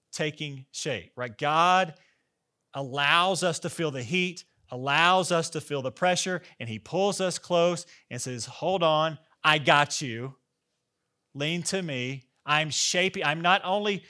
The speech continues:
preparing a place for you, I'm preparing you for that place." Now, there's a, there's a, a goal, there's a meaning in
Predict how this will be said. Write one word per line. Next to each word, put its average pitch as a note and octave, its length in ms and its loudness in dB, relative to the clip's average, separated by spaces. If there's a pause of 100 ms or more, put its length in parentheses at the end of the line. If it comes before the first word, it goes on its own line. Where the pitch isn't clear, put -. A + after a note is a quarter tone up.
(140)
preparing F3 560 0
a D3+ 40 0
place A3 360 2
for F3+ 160 -2
you, C3 340 -4 (160)
I'm D#3 200 -2
preparing F3 600 -4
you D3+ 160 -4
for D3+ 360 -4
that C3 280 -2
place." A#2 640 -10 (1200)
Now, C3 60 -4
there's D#3 180 -2
a, D3 60 -6 (120)
there's D#3 120 -4
a, C#3 220 -4
a C#3 80 -4
goal, D#3+ 440 6
there's B2+ 160 -2
a C3+ 40 -4
meaning D3 640 -2 (380)
in D#3 240 -4